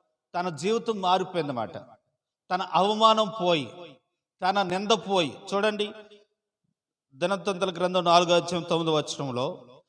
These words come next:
"ఎబ్బేజు తన సహోదరులందరికంటే ఘనత నొందిన వాడై ఉండెను" అని మాట చదువుతున్నాం.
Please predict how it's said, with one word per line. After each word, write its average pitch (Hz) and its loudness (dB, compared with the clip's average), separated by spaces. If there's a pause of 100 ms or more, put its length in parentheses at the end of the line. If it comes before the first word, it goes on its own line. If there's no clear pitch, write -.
(220)
"ఎబ్బేజు 208 6
తన 214 4
సహోదరులందరికంటే 233 6 (440)
ఘనత 190 0
నొందిన 202 0
వాడై 165 2 (440)
ఉండెను" 160 -2 (120)
అని 147 -2
మాట 135 -2
చదువుతున్నాం. 104 -12